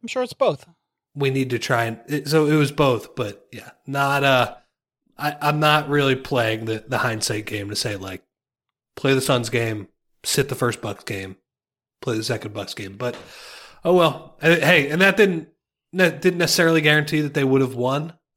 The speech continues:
Speaker 2: the, uh, the second Bucks game, but I, I certainly think they would have been more competitive with a rested Joel Embiid. <laughs>
Speaker 1: Yeah. You know, and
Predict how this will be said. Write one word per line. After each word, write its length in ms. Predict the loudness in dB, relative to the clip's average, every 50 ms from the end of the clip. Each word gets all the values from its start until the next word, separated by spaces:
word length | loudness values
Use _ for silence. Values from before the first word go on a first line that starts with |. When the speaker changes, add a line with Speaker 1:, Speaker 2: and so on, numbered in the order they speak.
| _ _
Speaker 2:
the, 300 | -6 -2 0 2 2 2
uh, 300 | 2 2 2 2 0 -2 -4 -10 _ _ _ _ _
the 140 | -4 -2 -2
second 340 | 0 0 0 0 -2 -4 -2
Bucks 220 | -2 -4 -4 -4
game, 380 | -2 -2 0 0 0 -2 -6 -10 _ _ _ _ _ _ _ _
but 320 | -4 -4 -2 -2 -4 -4 -6
I, 140 | -8 -10 -12 -14
I 60 | -12 -10
certainly 340 | -8 -8 -8 -8 -8 -10
think 180 | -8 -8 -10 -8
they 80 | -8 -8
would 140 | -8 -8
have 80 | -8 -10
been 120 | -10 -10
more 200 | -10 -10 -12 -12
competitive 580 | -10 -10 -10 -6 -6 -6 -6 -8 -10 -10 -10 -10
with 140 | -12 -10 -10
a 60 | -8
rested 320 | -8 -8 -8 -8 -10 -10 -10
Joel 340 | -10 -10 -10 -10 -12 -12 -14
Embiid. 360 | -14 -14 -14 -14 -14 -12 -10 -10 -10 -6 -2 -2
<laughs> 260 | -2 -2 -4 -12 -14 _ _ _ _ -8
Speaker 1:
Yeah. 200 | -6 -6 -6 -8 -12 _ _ _ _ _ _ _ _ _ _ _ _ _ _ _
You 100 | -4 0
know, 100 | 0 0
and 120 | 0 -2